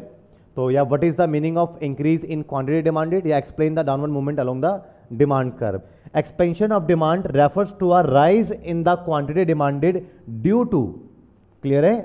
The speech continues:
डिमांड बढ़नी चाहिए, एक्सपेंशन डिमांड का मतलब होता है डिमांड बढ़ रहा है due to in the price of commodity, क्या? Fall in the price of commodity, ये बड़ा इंपॉर्टेंट बात है।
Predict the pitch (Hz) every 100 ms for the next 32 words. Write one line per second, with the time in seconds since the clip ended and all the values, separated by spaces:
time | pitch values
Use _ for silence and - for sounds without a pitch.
0 | - - _ - _ _ 107 131 156 175
1 | 147 143 165 175 175 196 - 160 147 165
2 | 165 165 139 190 160 165 160 139 147 190
3 | 151 180 202 202 117 - - - _ -
4 | _ - 180 190 202 180 165 196 208 196
5 | 170 - 156 143 127 110 98 160 202 220
6 | - - - 151 170 190 185 156 156 160
7 | 156 143 139 170 196 151 135 120 127 143
8 | 131 117 107 104 95 87 92